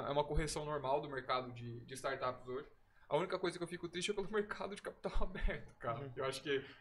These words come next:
Speaker 1: as correções em capital aberto foram mais agressivas até do que as correções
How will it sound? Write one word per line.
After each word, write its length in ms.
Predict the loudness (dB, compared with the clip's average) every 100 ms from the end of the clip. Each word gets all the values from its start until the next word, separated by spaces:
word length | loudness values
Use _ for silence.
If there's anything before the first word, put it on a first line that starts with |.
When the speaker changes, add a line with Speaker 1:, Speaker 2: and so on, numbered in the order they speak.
| -14 0
Speaker 1:
as 220 | 0 0
correções 760 | -2 -2 -4 -6 -8 -8 -12 -16 -8
em 140 | -8
capital 420 | 0 0 4 4 4
aberto 640 | 6 6 6 2 -6 -8 -12 -20 -20 -6
foram 240 | 2 6 6
mais 480 | 8 8 6 2 6
agressivas 760 | 6 6 2 0 -2 0 2 2
até 240 | 2 0
do 60 | 0
que 100 | -6
as 80 | -10
correções 520 | -8 -8 -8 -10